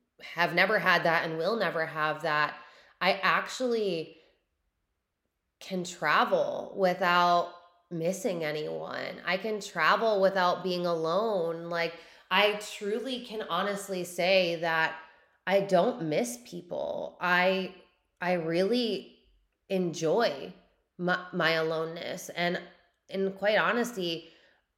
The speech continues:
feeling with my family has always felt really dense and really heavy. And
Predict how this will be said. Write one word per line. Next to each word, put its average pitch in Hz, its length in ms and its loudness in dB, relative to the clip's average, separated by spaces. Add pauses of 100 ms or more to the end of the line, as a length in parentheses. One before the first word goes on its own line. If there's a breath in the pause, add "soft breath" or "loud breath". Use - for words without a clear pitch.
(460)
feeling 190 380 0
with 226 160 -2
my 175 160 2
family 170 500 0
has 156 160 -6
always 160 380 0
felt 160 440 -2
really 160 380 -2
dense 160 420 -2
and 156 140 -6
really 160 280 -4
heavy. 165 680 -4
And 160 400 -2